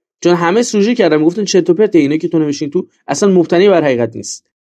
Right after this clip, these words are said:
خب این آدمه در یک بازه زمانی همچین حجمه‌ای روش بوده، یه مصاحبه کلاً داره بعد از پنجاه و هفت در مقابل دوربین سعی کرده دیده نشه، تصویری ازش نباشه. الان چرا اومده در مقابل دوربین؟ از زاویه‌های مختلف بهش می‌پردازن، خیلی‌ها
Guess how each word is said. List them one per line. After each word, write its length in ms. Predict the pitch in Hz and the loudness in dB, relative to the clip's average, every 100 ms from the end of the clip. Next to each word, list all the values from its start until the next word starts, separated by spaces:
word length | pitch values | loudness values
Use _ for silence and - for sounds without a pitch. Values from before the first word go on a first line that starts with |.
| _ | _
خب 140 | - 151 | 0 2
این 100 | 240 | 2
آدمه 460 | 196 165 196 185 | 2 2 2 0
در 160 | 131 156 | 0 0
یک 120 | 175 | 2
بازه 240 | 175 151 | 2 2
زمانی 320 | 180 170 160 156 | 0 0 0 0
همچین 460 | 143 151 143 - | -4 -4 -4 -6
حجمه‌ای 380 | 131 139 139 175 | -4 -2 2 2
روش 180 | 170 - | 2 2
بوده، 180 | 156 147 | 2 2
یه 180 | 160 220 | 2 0
مصاحبه 500 | 202 180 180 165 196 | 0 0 2 2 2
کلاً 300 | 185 165 190 | 2 2 0
داره 240 | 196 190 | -2 0
بعد 160 | 175 165 | 0 0
از 140 | 160 | -2
پنجاه 280 | 156 147 147 | -4 0 0
و 100 | 156 | 0
هفت 160 | 170 _ _ _ - | -4 _ _ _ -2
در 180 | 156 | 0
مقابل 360 | 156 147 160 180 | 2 4 4 4
دوربین 260 | 160 160 180 | 4 2 2
سعی 220 | 175 160 | -2 -2
کرده 240 | 160 151 | 0 -2
دیده 240 | 147 147 165 | -4 -2 -2
نشه، 260 | 180 185 | -2 -6
تصویری 380 | 175 143 175 175 | -4 -2 2 2
ازش 240 | 160 165 | 2 0
نباشه. 240 | 185 151 147 | -2 -2 0
الان 200 | 156 208 | 0 0
چرا 260 | - 240 185 | 0 0 2
اومده 200 | 160 147 | 2 2
در 120 | 143 | 0
مقابل 280 | 139 135 131 | 0 -2 0
دوربین؟ 420 | 135 127 131 135 _ _ _ _ | -2 0 -4 -6 _ _ _ _
از 220 | 196 269 233 | -2 0 2
زاویه‌های 400 | 214 190 185 185 | 2 2 2 2
مختلف 400 | 170 180 214 220 | 0 0 -2 0
بهش 200 | 185 175 | 0 0
می‌پردازن، 600 | 165 147 139 127 135 123 | 0 0 0 -2 -2 -2
خیلی‌ها 600 | 185 185 175 175 156 | 0 2 2 0 -2